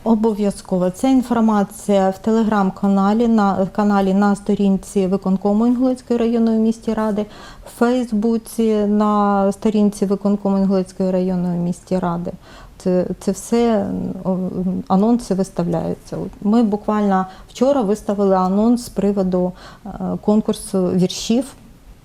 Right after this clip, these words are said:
про люб-, наш улюблений Інгулецький район.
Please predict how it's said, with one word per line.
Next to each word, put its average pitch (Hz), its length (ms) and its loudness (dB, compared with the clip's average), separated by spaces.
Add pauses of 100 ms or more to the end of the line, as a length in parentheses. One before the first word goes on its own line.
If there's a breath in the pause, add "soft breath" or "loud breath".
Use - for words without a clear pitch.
(260)
про 226 280 2
люб-, 190 400 0
наш 214 360 2
улюблений 208 520 2
Інгулецький 180 640 0
район. 170 400 -2